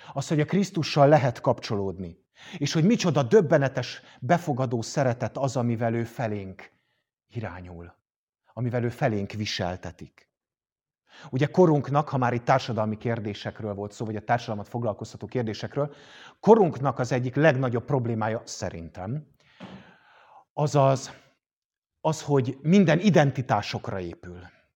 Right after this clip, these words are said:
Hogy vagyunk mi, és vannak ők. Mi vagyunk a jók, ők a gonoszok. Ez ugye régen, még mondjuk húsz-harminc évvel ezelőtt,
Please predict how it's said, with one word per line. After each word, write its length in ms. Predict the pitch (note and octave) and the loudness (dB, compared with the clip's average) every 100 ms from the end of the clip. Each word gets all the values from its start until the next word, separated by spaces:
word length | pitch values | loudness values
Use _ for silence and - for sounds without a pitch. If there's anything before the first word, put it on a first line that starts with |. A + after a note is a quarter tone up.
| _ _ | _ _
Hogy 200 | C3 B2 | -6 2
vagyunk 440 | E3 C3+ A#2 G#2 | 2 2 -2 -4
mi, 120 | C3+ | 2
és 320 | A3 A#3 C3 C#3 | 2 2 -4 2
vannak 380 | C#3 B2+ A#2 | 4 4 -2
ők. 240 | B2+ G#2+ - | -4 -6 0
Mi 120 | C#3 | 2
vagyunk 320 | C3+ A#2+ A2 | 4 2 0
a 40 | A#2 | 6
jók, 340 | F#3 G#3+ - | 8 8 6
ők 200 | C#3 C3+ | 0 0
a 40 | |
gonoszok. 680 | A2+ A2 F2+ - - - - _ _ _ - - | -4 -4 -6 -14 -18 -20 -20 _ _ _ -20 -8
Ez 160 | C3 | -4
ugye 160 | C#3 C#3 | 0 2
régen, 420 | D3+ F#3+ C3+ C3+ | 4 4 4 2
még 180 | C3 B2+ | 0 -2
mondjuk 260 | B2+ B2 B2 | -2 -4 -2
húsz-harminc 680 | E3 - D3+ C#3+ C3+ B2 | -4 0 2 2 2 -2
évvel 260 | B2+ A2 A2 | -2 0 0
ezelőtt, 520 | A#2+ C#3 D#3+ F#3 - | 2 2 4 2 0